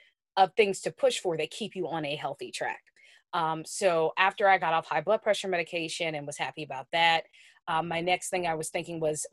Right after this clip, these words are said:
Wonderland. Like, I wanna get to Wonderland. And anyone who's had a lot of weight to lose knows that means there's a one in front of your weight, you know? Um, I had been in the two hundred for so long.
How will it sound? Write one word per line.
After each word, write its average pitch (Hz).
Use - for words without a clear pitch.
Wonderland. 135
Like, 143
I 165
wanna 170
get -
to -
Wonderland. 160
And 156
anyone 180
who's 160
had 165
a 139
lot 156
of 147
weight 156
to 175
lose 175
knows 160
that 147
means 156
there's 160
a 160
one 160
in 156
front 165
of 143
your 135
weight, 135
you 175
know? 143
Um, 170
I 160
had 170
been 180
in 175
the 170
two 214
hundred 190
for -
so 160
long. 196